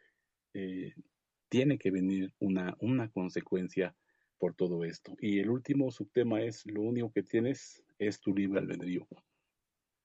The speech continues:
¿Y qué enseñan los sabios respecto a esto? ¿Quién realmente tiene un libre albedrío? Aquel que decide por la vida, aquel que decide por la, ah, por la luz,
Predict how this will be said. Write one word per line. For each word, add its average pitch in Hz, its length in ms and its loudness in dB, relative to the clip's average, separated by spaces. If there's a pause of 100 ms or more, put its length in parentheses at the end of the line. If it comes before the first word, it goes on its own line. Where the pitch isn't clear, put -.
(400)
¿Y 101 120 0
qué - 120 4
enseñan 156 400 6
los 117 160 2
sabios 127 380 0
respecto 101 480 0
a 101 100 6
esto? 110 380 0 (1120)
¿Quién 160 260 4
realmente 139 580 2
tiene 120 340 -2
un 117 160 0
libre 113 280 0
albedrío? 98 580 -2 (840)
Aquel 127 560 0 (640)
que 104 120 -2
decide 101 480 -2
por 92 240 -6
la 98 100 -8
vida, 90 360 -2 (800)
aquel 160 300 2
que 190 120 0
decide 165 460 2
por 117 220 -2
la, 107 340 0 (380)
ah, 107 260 -2
por 113 180 4
la 110 120 4
luz, 147 600 0